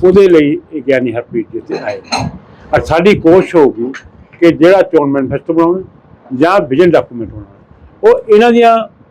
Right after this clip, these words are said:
ਮੁਤਾਬਕ ਹੋਵੇ। ਮੈਨੂੰ ਪਤਾ ਹੈ ਪਿਛਲੀ ਵਾਰੀ ਆਹ ਕੌਂਸਲਿੰਗ ਆਪਣੇ ਕਿੰਨੇ ਲੱਗੀਆਂ ਨੇ, ਸਾਰਾ ਸਮਾਨ ਹੀ ਉਹਦੇ 'ਚ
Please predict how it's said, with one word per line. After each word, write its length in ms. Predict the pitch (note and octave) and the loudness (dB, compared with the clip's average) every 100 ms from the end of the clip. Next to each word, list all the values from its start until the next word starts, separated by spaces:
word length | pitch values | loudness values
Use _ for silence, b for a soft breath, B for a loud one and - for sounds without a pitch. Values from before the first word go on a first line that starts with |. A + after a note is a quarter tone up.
| _ _ _ D3 | _ _ _ -12
ਮੁਤਾਬਕ 440 | C#3 E3 F3 F3 | -2 2 2 2
ਹੋਵੇ। 280 | B2+ B2 - - - - _ _ | 0 -4 -6 -18 -20 -20 _ _
ਮੈਨੂੰ 200 | D3 F#3+ | 0 0
ਪਤਾ 260 | F3 E3+ F#3 | 0 0 2
ਹੈ 60 | F#3 | 2
ਪਿਛਲੀ 340 | F3 E3 F3 | 0 4 4
ਵਾਰੀ 360 | F3 E3+ F3 E3+ - | 4 4 2 -2 -8
ਆਹ 80 | E3 | -10
ਕੌਂਸਲਿੰਗ 500 | - D#3 - - E3+ | 0 0 0 -2 0
ਆਪਣੇ 200 | D3+ D#3+ | 0 0
ਕਿੰਨੇ 240 | D#3 C#3+ D3 | -2 -2 -2
ਲੱਗੀਆਂ 340 | C#3 A#2 C3 | -2 0 -2
ਨੇ, 120 | B2+ A#2+ _ _ _ - - | -2 -10 _ _ _ -20 -16
ਸਾਰਾ 420 | - - F#3 A3+ | -8 0 2 2
ਸਮਾਨ 360 | - F3+ E3+ F3+ | 2 0 2 2
ਹੀ 60 | |
ਉਹਦੇ 200 | F#3 F#3 | 2 0
'ਚ 440 | F3 F3 E3 D#3+ | 0 2 4 2